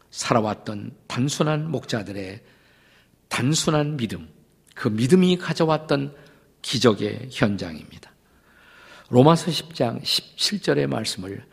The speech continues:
함께 기억하고 싶습니다. 믿음은 어디에서 나고요? 들음에서 나며, 들음은 뭐예요?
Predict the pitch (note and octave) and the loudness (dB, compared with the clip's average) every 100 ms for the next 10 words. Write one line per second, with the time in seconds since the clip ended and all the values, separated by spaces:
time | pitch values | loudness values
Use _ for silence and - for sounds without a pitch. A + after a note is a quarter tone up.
0 | _ _ - - A2 - F#2 - - A#2+ | _ _ -8 -2 -2 -2 -8 -6 -2 -2
1 | A#2 A2+ A#2 - - F#2+ F2 - - _ | -2 -4 -4 -6 -8 -12 -12 -16 -20 _
2 | A2+ C#3 D#3 D3 D3 D#3 A#2+ C#3 B2+ C3+ | 0 4 4 4 2 2 4 4 2 0
3 | B2 B2+ D3+ F3 - - _ _ - - | -4 -6 -8 -10 -16 -20 _ _ -20 -20
4 | _ _ _ - C3 B2 A2+ - F#2+ D2+ | _ _ _ -2 6 8 8 4 -4 -6
5 | - - - _ _ - - - - - | -14 -20 -20 _ _ -20 -20 -20 -20 2
6 | C#3+ D3 D3+ D3+ E3+ - - - A2+ G#2 | 8 10 8 4 0 -10 -20 -12 -4 -4
7 | F#2+ A2+ | -2 -6